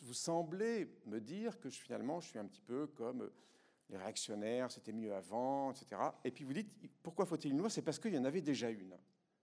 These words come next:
Autrement dit, on est rentré en effet, ça, je l'ai, j'explique pourquoi, dans, par un effet de cliquet, qu'on ne peut plus s'en sortir dès l'instant où on a mis le doigt dedans. Bon, qu'on l'ait fait, comme ça.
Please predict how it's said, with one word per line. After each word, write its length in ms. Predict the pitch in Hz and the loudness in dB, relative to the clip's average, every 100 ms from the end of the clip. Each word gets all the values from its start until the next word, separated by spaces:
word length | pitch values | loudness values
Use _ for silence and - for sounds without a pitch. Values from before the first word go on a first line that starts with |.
| _ _ _ - | _ _ _ -10
Autrement 280 | - 107 123 | -2 2 4
dit, 120 | 214 | 4
on 120 | 139 | 6
est 80 | 131 | 4
rentré 320 | 135 135 139 | 2 0 0
en 100 | 117 | 0
effet, 300 | 117 143 120 | 0 -2 -4
ça, 120 | 107 | -4
je 120 | 95 | -6
l'ai, 120 | 107 107 | -6 -4
j'explique 500 | 117 117 - 135 - | -4 -4 -4 -6 -8
pourquoi, 300 | 113 - 127 | -4 2 2
dans, 80 | 98 - | 2 -8
par 200 | 104 101 | -4 -2
un 60 | |
effet 200 | 107 120 | 0 -2
de 120 | - | -4
cliquet, 460 | - 175 - 160 117 - - - | -2 -2 6 6 6 0 -20 -4
qu'on 100 | 117 | 2
ne 80 | 107 | 2
peut 160 | 107 247 | 4 2
plus 180 | 254 | 2
s'en 140 | - 113 | 0 -2
sortir 500 | 104 - 110 147 175 | -4 -4 -2 0 2
dès 120 | 117 | 4
l'instant 280 | 117 - 202 | 4 4 4
où 80 | 127 | 6
on 60 | |
a 60 | 123 | 6
mis 120 | 196 | 4
le 60 | 180 | 2
doigt 180 | 151 | 2
dedans. 300 | 143 107 95 - - _ _ _ - | 2 2 0 0 -20 _ _ _ -8
Bon, 140 | - - - - - - - _ - | -8 -8 -12 -20 -20 -20 -20 _ -16
qu'on 160 | - 107 | -8 -4
l'ait 160 | 98 95 | -2 -2
fait, 440 | - 139 170 - - - _ _ _ - - - | 2 4 4 0 -10 -20 _ _ _ -20 -18 -10
comme 100 | - | -8
ça. 160 | - | -8